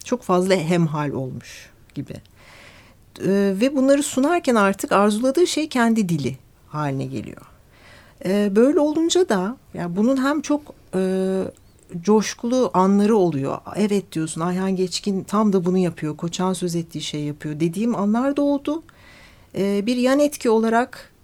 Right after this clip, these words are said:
yani Orhan, o Koçak üslubunun bir yan etkisi olarak, e, "Hayır, burada fazla uçmuş.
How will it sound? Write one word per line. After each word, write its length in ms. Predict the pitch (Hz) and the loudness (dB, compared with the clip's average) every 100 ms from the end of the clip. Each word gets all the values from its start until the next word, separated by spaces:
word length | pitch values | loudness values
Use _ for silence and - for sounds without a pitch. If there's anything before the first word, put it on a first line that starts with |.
| _ | _
yani 260 | 147 151 156 | -8 -8 -4
Orhan, 400 | 170 180 202 196 - - - | -4 -2 -2 -4 -8 -18 -8
o 200 | 170 165 | -6 -4
Koçak 580 | - 185 220 226 - - _ _ _ _ _ | -4 -2 0 -2 -4 -20 _ _ _ _ _
üslubunun 640 | - - - 196 208 262 | -6 -4 -2 0 2 2
bir 60 | 220 | 2
yan 160 | 170 160 | 2 0
etkisi 400 | 160 - - - | -4 -8 -8 -6
olarak, 460 | 151 180 269 - - - - - - | -6 -4 -4 -6 -18 -20 -20 -14 -6
e, 200 | 185 180 | -4 -4
"Hayır, 340 | 175 247 196 180 | 0 2 2 2
burada 220 | 220 226 | 2 2
fazla 460 | - 196 196 214 240 | 0 2 2 4 4
uçmuş. 720 | 185 175 180 175 240 - | 4 2 2 2 2 -4